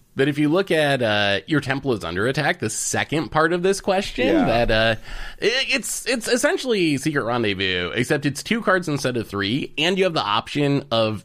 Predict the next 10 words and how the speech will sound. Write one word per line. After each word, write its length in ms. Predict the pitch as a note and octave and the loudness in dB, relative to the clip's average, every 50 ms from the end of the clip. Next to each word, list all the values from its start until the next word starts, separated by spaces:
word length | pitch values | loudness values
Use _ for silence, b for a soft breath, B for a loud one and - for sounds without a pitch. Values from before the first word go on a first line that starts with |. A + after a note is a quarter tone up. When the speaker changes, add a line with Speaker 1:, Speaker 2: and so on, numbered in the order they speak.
| - | -6
Speaker 1:
protecting 400 | - B2+ A#2+ C3 B2+ B2 - C3 | -4 -4 -2 -2 -4 -2 0 0
your 120 | B2 A2+ G2 | 0 0 -2
creatures, 440 | - - F#2+ F2+ A#2+ B2+ E3+ F3 C#3 | -4 -6 -6 -2 -2 -2 -2 -2 -2
making 240 | A#2+ A#2+ G#2+ A#2 | -4 -2 -2 -2
them 120 | A#2 A2 G#2 | -2 -2 -2
indestructible 760 | - A#2+ B2 A#2 G#2+ - G2+ F#2+ G#2 - B2+ B2 C3 D3+ D#3+ | -2 0 0 0 -2 -2 -2 -4 -2 -2 -2 -2 0 0 0
instead 340 | - G#2 A2+ G#2+ - A2+ G2+ | 0 -2 -4 -4 -2 -2 -2
of 80 | G#2 A2 | -2 -2
drawing 240 | C3 C#3+ D3 D#3 D#3 | -2 0 0 0 0
cards. 300 | E3+ D#3+ F3 F#3+ F#3+ | 0 0 0 0 -4